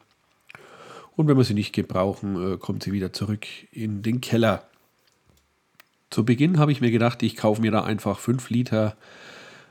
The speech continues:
ähm, Sonnenblumenöl, mit dem man frittieren könnte. Leider kam da der Ukraine-Krieg, ähm, dazwischen. Und so waren die Regale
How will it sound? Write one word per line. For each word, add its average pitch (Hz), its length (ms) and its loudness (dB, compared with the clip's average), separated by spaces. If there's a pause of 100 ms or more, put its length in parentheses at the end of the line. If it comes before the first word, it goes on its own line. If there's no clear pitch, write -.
(300)
ähm, 117 420 2
Sonnenblumenöl, 156 920 4
mit 143 160 2
dem 127 100 2
man 127 160 0
frittieren 131 480 0
könnte. 139 640 4 (160)
Leider 113 640 2 (640)
kam 107 300 -2
da 104 120 2
der 101 360 0 (160)
Ukraine-Krieg, 110 1160 -4
ähm, 104 460 -6 (180)
dazwischen. 135 640 -2 (540)
Und 110 180 0
so 104 140 2
waren 101 180 0
die 101 80 -4
Regale 101 600 0